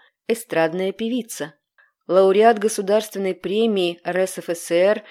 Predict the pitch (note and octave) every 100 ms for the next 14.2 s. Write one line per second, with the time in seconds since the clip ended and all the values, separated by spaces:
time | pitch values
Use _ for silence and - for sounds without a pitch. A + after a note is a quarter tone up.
0 | - _ G3 G3 G3+ A3+ A3+ F3+ F3+ F3+
1 | G3+ G3 A3 A3+ - C#4+ F#3 D3 D3 -
2 | _ _ _ F3+ F3 - D3+ D#3 D#3 -
3 | A3 A3+ - E3 D#3 E3+ F3+ - G3+ -
4 | B3 E3 _ _ _ _ - F#3+ A#3+ C4
5 | D4 A#3+ B3 A#3 A#3 C4 B3+ A#3 A3+ G#3+
6 | A#3+ B3 B3 G#3+ G#3 A#3 A3 A#3 A3+ A#3
7 | B3+ B3 - - D#3 - _ _ _ -
8 | G3 F#3+ - E3 E3+ E3+ G#3+ G#3+ F#3+ F#3+
9 | F#3+ G3 - - A3 B3 - D3+ - _
10 | _ _ _ E3+ F3+ F#3 G3+ F#3 F3+ F3
11 | F3 - A3 A3+ - A#3+ - F3+ F#3+ -
12 | G3 - G3 - A#3+ E3 - _ _ _
13 | - B3 A#3+ - C#4 A3 F#3 - - F#3+
14 | F#3+